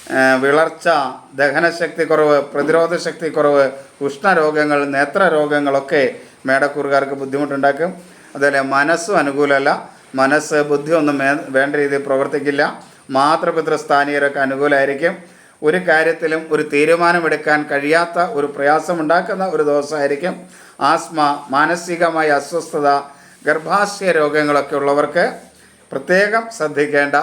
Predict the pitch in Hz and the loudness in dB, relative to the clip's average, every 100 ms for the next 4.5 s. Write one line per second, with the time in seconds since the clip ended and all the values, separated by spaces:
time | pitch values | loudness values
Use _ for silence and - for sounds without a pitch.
0 | - 135 139 135 135 160 139 135 131 131 | -2 -6 0 0 0 2 2 2 0 2
1 | 131 139 139 135 131 127 135 131 135 135 | 2 0 -2 0 0 0 -4 -4 -4 -4
2 | 139 143 143 160 - - - - - - | -4 -2 0 0 -2 -8 -20 -20 -20 -6
3 | - 156 175 180 170 165 160 151 147 147 | -2 2 2 2 2 0 0 0 2 0
4 | 143 147 151 143 151 | 0 0 2 2 2